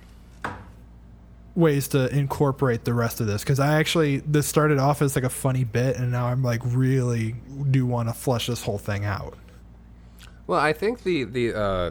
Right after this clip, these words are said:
Speaker 2: the assignment for our class is that we have to have a, um, I can't remember how many, we have to have an outline that, uh, that covers a few pages.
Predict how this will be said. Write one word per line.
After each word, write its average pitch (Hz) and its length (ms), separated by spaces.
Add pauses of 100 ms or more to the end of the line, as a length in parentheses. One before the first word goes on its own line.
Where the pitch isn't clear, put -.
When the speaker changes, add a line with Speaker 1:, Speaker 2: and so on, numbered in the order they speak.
Speaker 2:
the 95 120
assignment 127 500
for 110 160
our 98 140
class 104 440
is 85 140
that 90 180
we 92 140
have 90 240
to 90 100
have 87 280
a, 82 380
um, 78 440 (760)
I - 60
can't 214 140
remember 220 260
how 170 120
many, 170 180
we 156 100
have 196 120
to 208 60
have 185 120
an 110 40
outline 101 400
that, 90 160 (120)
uh, 90 580
that 90 180
covers 110 280
a 87 60
few 117 240
pages. 80 640